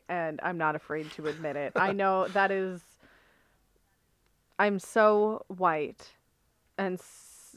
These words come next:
Speaker 1: I, you know, film, but, um, no, I, I genuinely love, um,
Speaker 2: <laughs>
Speaker 1: Quentin Tarantino's, uh, movies. Uh, his style is, I just, I fall in love with every movie of his that I see. Um,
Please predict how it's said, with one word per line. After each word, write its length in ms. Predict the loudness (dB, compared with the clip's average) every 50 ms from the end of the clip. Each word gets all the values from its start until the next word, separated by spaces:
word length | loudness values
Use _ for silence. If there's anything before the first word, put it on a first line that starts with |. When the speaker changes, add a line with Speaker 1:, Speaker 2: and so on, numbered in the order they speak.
| -8 -2
Speaker 1:
I, 340 | 0 0 0 0 -4 -6 -6 _
you 220 | -8 -6 -4 -4
know, 140 | -4 -4 -6
film, 540 | -6 -2 4 8 8 8 8 6 4 -2 -4 -6 6
but, 320 | 10 10 10 10 10 8 10
um, 200 | 8 8 8 6 2 4
no, 140 | 6 8 8
I, 180 | 10 8 8 6 6 6
I 120 | 6 6
genuinely 580 | 4 4 4 4 4 4 2 0 0 0 0 -2
love, 440 | 2 4 4 4 4 4 0 -6 -12 -18 _ _ -20 -18 -14 -14 -2 -2 -2 4 8
um, 580 | 10 12 12 12 12 10 8 6 4 2 2
Speaker 2:
<laughs> 20 | 4
Speaker 1:
Quentin 280 | 6 6 6 6 4
Tarantino's, 760 | 2 2 0 0 0 -2 -2 0 0 0 0 -2 -6 -14 -20 _ -2
uh, 440 | 0 0 0 -2 -2 -6 -2 -2 -4 -6 -6 -16 _ _ -20 _ _ _
movies. 480 | 0 2 2 2 0 -6 -6 -10 -10 -4 0
Uh, 220 | 2 2 2 2
his 340 | 0 0 -4 -4 -4 -8 _ _ -20 -20
style 480 | -4 0 4 4 6 6 6 4 4
is, 480 | 2 0 -2 -2 -4 -6 -8 -10 -20 _ _ -20 -14 -6 -2
I 140 | -2 -2 -2
just, 260 | -4 -10 -20 -20 _ _ _ _ _ _ _ _ _ _ _ _ _ _ _ _ _ _ _ _ _ -4 0
I 200 | 0 0 0 -2 _ _
fall 240 | 2 2 4 4
in 100 | 2 0
love 160 | 0 0 0 0
with 140 | -2 0
every 240 | 0 -2 -2 -2 -4
movie 280 | -4 -4 -4 -4 -4 -4
of 100 | -4 -2
his 180 | -4 -4 -2
that 100 | -2 -2 -2
I 80 | -2 -4
see. 360 | -6 -12 -14 -12 -12 -14 -14 _ -20 -20 -20 -20 -20 -20 _ _ _ 0
Um, 500 | 2 2 4 4 2 -2 -4 -8 -10 -12